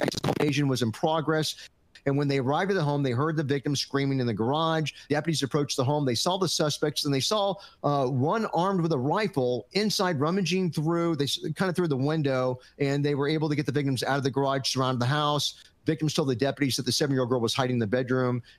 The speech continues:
The robbers became aware that some, uh, I guess that some had called, uh, someone had called the deputies, and they ran out through the garage door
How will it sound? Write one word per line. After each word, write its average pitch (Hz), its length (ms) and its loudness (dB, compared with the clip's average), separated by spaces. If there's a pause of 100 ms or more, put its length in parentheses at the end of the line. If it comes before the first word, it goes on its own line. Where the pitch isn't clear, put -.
(220)
The 113 80 -2
robbers 151 420 0
became 143 280 0
aware 127 320 2
that 113 180 -2
some, 135 340 0 (320)
uh, 117 400 2
I 120 80 2
guess 127 200 0
that 120 280 0
some 139 180 2
had 127 100 0
called, 120 380 0 (220)
uh, 104 280 2 (300)
someone 147 260 2
had 120 80 -2
called 107 180 0
the 107 60 0
deputies, 123 580 0
and 123 120 2
they 110 120 2
ran 120 200 0
out 123 120 0
through 123 100 -2
the 110 80 -2
garage 110 380 0
door 107 420 0